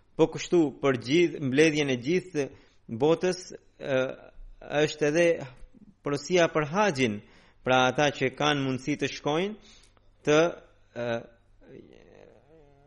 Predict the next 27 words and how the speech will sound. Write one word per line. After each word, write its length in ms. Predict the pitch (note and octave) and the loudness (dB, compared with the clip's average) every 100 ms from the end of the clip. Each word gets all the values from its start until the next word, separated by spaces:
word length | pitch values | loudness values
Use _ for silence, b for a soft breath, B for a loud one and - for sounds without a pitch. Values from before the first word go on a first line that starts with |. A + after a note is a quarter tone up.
| C#3+ _ _ _ _ - | _ _ _ _ _ -10
mblidhen 460 | C3 B2+ G#3+ G3+ D3+ | -4 0 2 2 0
atje. 320 | - D#3 B2 | 0 0 2
Dhe 140 | A#2 A2+ | 0 -4
gjithë 240 | A#3 - F3 | -6 -2 0
kjo 100 | F#3+ F3 G3+ | 2 2 2
është 180 | G#3 - | -2 -2
që 140 | E3 C#3 | -2 -2
njerëzit 580 | C3+ C3 D#3+ G3+ F3 E3+ | -4 -4 -2 -2 -4 -6
të 140 | C3+ | -8
shtojnë 300 | - E3 D#3 | -4 -2 2
dashuri 400 | B2+ - C#3 F3+ F#3 | 2 0 -2 0 0
me 160 | C#3+ B2 | -2 -6
njëri 380 | - B2 B2 A2 | -6 -2 -2 -2
tjetrin 420 | B2+ A#2 A2+ G#2+ | -2 -2 -2 -4
dhe 140 | A2 | -4
të 100 | G#2 | -4
njihen 380 | C3 G#3 F#3 C3+ C3+ b b b - | -4 0 -2 -4 -10 b b b -6
me 160 | A#2+ A#2 - | -2 -2 -2
njëri 240 | A#2+ A#2 | -2 -2
tjetrin, 480 | - D3+ C#3 G#2+ A2 | -2 -2 -2 -4 -4
edhe 160 | A2 | -6
duke 160 | A2+ A#2+ A2+ | -6 -4 -2
treguar 500 | A2+ B2+ B2 A2 G2+ b b b b _ - | -4 0 0 0 -2 b b b b _ -2
për 280 | A#2 A2+ - - - | 0 0 -4 -10 -6
kundërshtarët 580 | A2+ G#2+ - C#3 B2+ | -4 -2 0 2 2
e 80 | A2+ | 0
Islamit, 560 | - B2 A#2 A2+ D3 | -2 0 0 0 -4